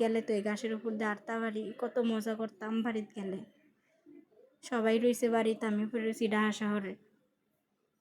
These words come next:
কি তার করতাম, সবই কপাল গো বোন, সবই কপাল। এই যে মেহেন্দি গাছটি কবে লাগাইছিলাম, এই মেহেন্দি গাছটি এখন বড় হইছে। এখন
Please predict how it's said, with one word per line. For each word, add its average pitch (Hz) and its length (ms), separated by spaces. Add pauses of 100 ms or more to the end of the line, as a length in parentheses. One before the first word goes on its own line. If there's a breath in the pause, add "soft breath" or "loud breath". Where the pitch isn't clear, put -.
(160)
কি 269 60 (100)
তার 262 140 (100)
করতাম, 254 300 (120)
সবই 240 320
কপাল 247 340
গো 220 120
বোন, 226 200 (120)
সবই 214 300
কপাল। 220 360 (260)
এই 254 120
যে 262 140
মেহেন্দি 254 340
গাছটি 233 300 (140)
কবে 254 200 (100)
লাগাইছিলাম, 226 680 (400)
এই 220 160
মেহেন্দি 233 320
গাছটি 226 340 (140)
এখন 214 160 (120)
বড় 226 220
হইছে। 190 300 (880)
এখন 233 200